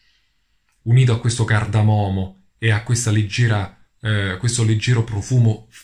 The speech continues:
mm, di fluido, ok? Questo profumo un po' marino, che ricorda appunto proprio l'estate, ragazzi. Questo profumo vi fa venire voglia di sole, è buonissimo. Boom,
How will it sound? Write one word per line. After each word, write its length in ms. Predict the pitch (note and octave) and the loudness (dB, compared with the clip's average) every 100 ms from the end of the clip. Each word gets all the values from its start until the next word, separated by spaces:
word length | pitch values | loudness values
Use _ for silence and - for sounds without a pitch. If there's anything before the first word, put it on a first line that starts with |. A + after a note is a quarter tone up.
| - | -4
mm, 240 | B2+ A2+ G#2+ - - - _ _ | 2 2 2 -2 -16 -20 _ _
di 180 | A2 A#2+ | -2 -2
fluido, 600 | - B2+ G2+ E2 D#2+ - | 2 2 0 -4 -12 -12
ok? 600 | A2+ B2+ G2 G#2 - _ | -4 0 0 -2 -10 _
Questo 300 | - C3 C3 | -4 -2 0
profumo 440 | A#2+ A#2 C3+ C#3 B2 | 2 2 0 2 2
un 140 | A#2 | 0
po' 140 | A#2+ | 2
marino, 720 | A#2+ A2 A2 A2 G2 F2 F2+ - _ _ - | 2 2 2 0 -2 -6 -8 -14 _ _ -2
che 120 | A#2 | 0
ricorda 500 | G#2+ A#2+ A#2+ G#2 G2+ | 2 2 2 0 -6
appunto 440 | - C#3 A#2 A2+ | -6 0 0 0
proprio 240 | G#2+ A2+ G#2 | -2 -2 -2
l'estate, 680 | F#2+ - - A2 F2+ D#2 D#2+ | -2 -4 -4 -4 -4 -6 -12
ragazzi. 600 | E2 D#2+ D2+ - - F#2 _ _ _ _ _ _ _ _ _ _ | -12 -12 -12 -14 -16 -16 _ _ _ _ _ _ _ _ _ _
Questo 260 | C3 B2+ | -2 0
profumo 360 | A#2 A2+ C3 A2+ | 2 2 4 4
vi 100 | G#2 | 2
fa 120 | G#2 | 0
venire 340 | G#2 G#2+ G#2+ G2 | 0 2 0 0
voglia 260 | A2+ A2+ | 0 0
di 120 | G#2 | -2
sole, 580 | - - G2 E2 E2 - _ | -4 -4 -4 -6 -10 -16 _
è 500 | G2 F2+ F2+ F2 F#2 - _ _ _ | -10 -8 -8 -8 -12 -18 _ _ _
buonissimo. 600 | - G2 F2+ - A2+ G#2 - _ _ | -10 -8 -8 -10 -12 -14 -20 _ _
Boom, 260 | - B2 F#2+ | 2 2 2